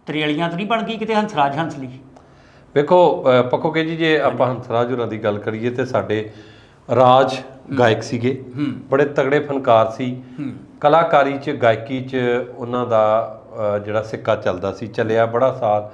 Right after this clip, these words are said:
Speaker 2: ਬੜੇ ਸਾਲ ਉਹਨਾਂ ਜੇ ਬਹੁਤ ਮਕਬੂਲ ਗਾਣੇ ਦਿੱਤੇ ਨੇ ਤੇ ਲੋਕਾਂ ਨੇ ਵੀ ਉਹਨਾਂ ਨੂੰ ਅਣਮਿਣਵਾ ਪਿਆਰ ਜਿਹੜਾ ਉਹ ਦਿੱਤਾ।
Speaker 1: ਬਿਲਕੁਲ ਠੀਕ।
Speaker 2: ਬਹੁਤ ਪਿਆਰ ਉਹਨਾਂ 'ਤੇ ਲੁਟਾਇਆ।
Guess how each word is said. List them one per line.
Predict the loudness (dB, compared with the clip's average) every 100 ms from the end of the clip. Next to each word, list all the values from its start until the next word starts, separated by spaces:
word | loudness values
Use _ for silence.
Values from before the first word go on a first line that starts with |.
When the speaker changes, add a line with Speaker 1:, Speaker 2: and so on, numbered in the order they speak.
| -20 _ 0
Speaker 2:
ਬੜੇ | 0
ਸਾਲ | 2 2 2
ਉਹਨਾਂ | 2 -2
ਜੇ | 0 0 -2 -4 -14 -20 -12
ਬਹੁਤ | 0 2 2 -2
ਮਕਬੂਲ | -6 -6 -4 -4 -2
ਗਾਣੇ | 0 2 0
ਦਿੱਤੇ | -4 -4 -4 -2
ਨੇ | -2
ਤੇ | -2
ਲੋਕਾਂ | -2 0 0
ਨੇ | 2
ਵੀ | 0
ਉਹਨਾਂ | 0 0
ਨੂੰ | -2 -4 -10 -18 -20 -4 0
ਅਣਮਿਣਵਾ | 0 0 0 2 2
ਪਿਆਰ | 0 -2 -2 -4 -8
ਜਿਹੜਾ | -6 -6 -6 -10
ਉਹ | -10 -10 -6
ਦਿੱਤਾ। | -2 -2 -4 -12 -6
Speaker 1:
ਬਿਲਕੁਲ | -4 -2 -2
ਠੀਕ। | 2
Speaker 2:
ਬਹੁਤ | 4 2 2
ਪਿਆਰ | 4 6
ਉਹਨਾਂ | 4 -2 -4 -2
'ਤੇ | -2
ਲੁਟਾਇਆ। | -4 -2 2 2 0